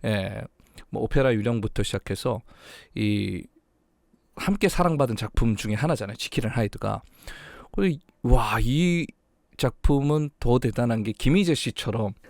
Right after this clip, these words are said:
끊임없이 이, 어떻게 보면 이제 연세가 많이 드셨음에도 불구하고 이 프랭크 와일돈이라는 작곡가도 끊임없이 지금의 세대에 되게 트렌디한 사운드를 구현을 하는, 아, 그때의 어떤 거기에 머무르지 않고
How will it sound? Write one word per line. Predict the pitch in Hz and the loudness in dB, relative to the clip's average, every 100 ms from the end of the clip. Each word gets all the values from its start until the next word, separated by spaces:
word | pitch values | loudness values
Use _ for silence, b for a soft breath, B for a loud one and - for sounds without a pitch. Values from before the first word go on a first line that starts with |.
| _ | _
끊임없이 | - 240 240 214 156 - 170 165 160 156 156 - | -4 0 2 2 2 2 2 2 2 0 -2 -6
이, | - 139 135 127 123 - - | -2 0 2 2 0 -4 -6
어떻게 | 123 - 139 | -6 -2 0
보면 | 131 120 - - - - - | 0 -4 -8 -10 -10 -6 -6
이제 | 107 123 - | -2 -2 -2
연세가 | 113 113 123 156 147 | 0 0 2 2 2
많이 | 131 - 123 139 143 123 107 - | 0 -4 -4 0 0 -2 -4 -6
드셨음에도 | 113 - 151 - 147 113 | -2 0 0 0 -2 -2
불구하고 | - 104 104 117 | -2 -2 -2 -2
이 | 107 | -6
프랭크 | - 147 151 - | -4 -4 -2 -2
와일돈이라는 | 110 107 104 107 104 | 0 0 0 -2 -2
작곡가도 | - - 101 101 98 120 - | -6 -8 -8 -6 -4 -4 -4
끊임없이 | 165 185 156 - 127 120 B B | -4 -2 -2 -4 -6 -6 B B
지금의 | - - 110 151 156 | -8 -4 -2 0 0
세대에 | 143 - 139 127 131 170 | 0 0 2 2 0 -2
되게 | - 107 | -6 -8
트렌디한 | - - 170 160 139 | -4 0 2 2 0
사운드를 | - 131 135 123 113 | 0 -2 -2 -4 -6
구현을 | - 110 113 110 | -2 0 2 0
하는, | 113 107 98 B B B B - | 0 -2 -4 B B B B -6
아, | 107 104 - - | -4 -4 -10 -8
그때의 | - - - 160 160 | -8 -4 2 4 6
어떤 | 139 110 - 120 104 - | 4 2 0 0 0 -2
거기에 | 107 120 | 0 2
머무르지 | 107 98 110 117 - | 0 0 -2 -2 -4
않고 | 101 - 131 104 | -8 -6 -4 -4